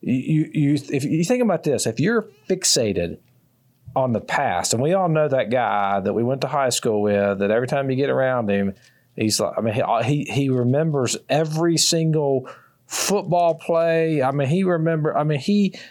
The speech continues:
he's, he's forty-five years old, but he is stuck in, at, at senior year of high school at the championship football game, and he can't, he can't get out of that, that,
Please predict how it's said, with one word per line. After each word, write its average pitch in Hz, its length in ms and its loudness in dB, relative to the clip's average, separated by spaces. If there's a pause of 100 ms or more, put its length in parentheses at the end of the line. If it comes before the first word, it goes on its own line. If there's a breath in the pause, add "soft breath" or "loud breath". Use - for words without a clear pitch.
(160 loud breath)
he's, 196 420 0
he's 185 360 0 (180)
forty-five 190 680 2
years 156 220 0
old, 165 200 2
but 131 120 -2
he 165 180 0
is 156 180 0
stuck - 540 -2
in, 117 200 0 (340 loud breath)
at, - 160 0
at 127 260 -2
senior 185 520 2
year 160 280 2
of 131 80 0
high 151 240 0
school 120 380 0
at 117 80 -4
the 107 60 -2
championship 139 600 -2
football 110 340 0
game, 113 200 2
and 113 80 0
he 110 40 0
can't, 170 320 -4 (220 loud breath)
he 131 120 -4
can't 180 480 -2
get 147 120 2
out 160 220 2
of 131 80 0
that, 127 280 0
that, 120 180 0